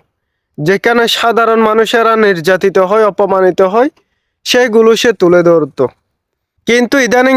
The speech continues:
দেখতাছি কাপি ভাই অন্যরকম হয়ে গেছে। আগে আমরা যে কাপি ভাইকে চিনতাম, ভালোবাসতাম, আসলে সে এই কাপি ভাই নয়। আমরা তাকে যে ভালোবাসা দিয়েছি, সে ভালোবাসাগুলো আমাদের ফেরত নিয়ে পেলা, এটা আমাদের জন্য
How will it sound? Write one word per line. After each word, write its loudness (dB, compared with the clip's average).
দেখতাছি -2
কাপি -2
ভাই 2
অন্যরকম 0
হয়ে 0
গেছে। -2
আগে -2
আমরা 2
যে 2
কাপি 0
ভাইকে 0
চিনতাম, 0
ভালোবাসতাম, 0
আসলে 0
সে 0
এই 0
কাপি -2
ভাই 2
নয়। 0
আমরা 0
তাকে 0
যে 2
ভালোবাসা 0
দিয়েছি, 0
সে 0
ভালোবাসাগুলো 0
আমাদের 0
ফেরত 0
নিয়ে 4
পেলা, 0
এটা -2
আমাদের -2
জন্য 2